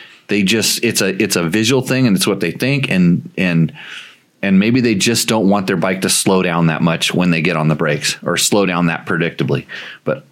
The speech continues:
that's, that's my go-to tire. But, uh, yeah, I, and, and, um, and when you look at the top guys, and, and remember, generally the top guys are all sponsored. You have to remember this.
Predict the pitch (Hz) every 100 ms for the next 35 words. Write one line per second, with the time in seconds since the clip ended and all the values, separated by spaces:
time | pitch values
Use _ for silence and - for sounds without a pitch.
0 | _ 87 90 - - 92 - 90 85 -
1 | 85 73 78 71 73 73 - 87 - 92
2 | 85 - - - - - - - 160 -
3 | 143 185 - 123 113 107 104 113 107 104
4 | 98 95 92 87 87 87 90 - 139 123
5 | 117 123 113 135 127 220 254 240 - 190
6 | - 123 - 95 65 65 - - _ _
7 | _ _ - 104 101 101 101 92 - 113
8 | 101 113 147 143 92 - 90 - 120 139
9 | 143 123 - 104 95 98 95 92 85 82
10 | - 85 78 - 71 82 104 - 101 92
11 | 87 78 67 -